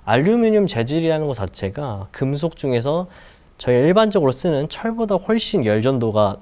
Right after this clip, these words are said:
잘 되거든요. 열 전도율 자체가 높기 때문에 극적응 유체가 사이에서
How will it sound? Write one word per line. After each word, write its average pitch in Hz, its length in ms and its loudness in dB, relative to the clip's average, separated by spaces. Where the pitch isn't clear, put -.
잘 117 240 -2
되거든요. 113 540 0
열 107 180 -2
전도율 151 420 4
자체가 135 320 -4
높기 107 300 -2
때문에 113 560 -4
극적응 160 440 2
유체가 139 680 0
사이에서 180 720 0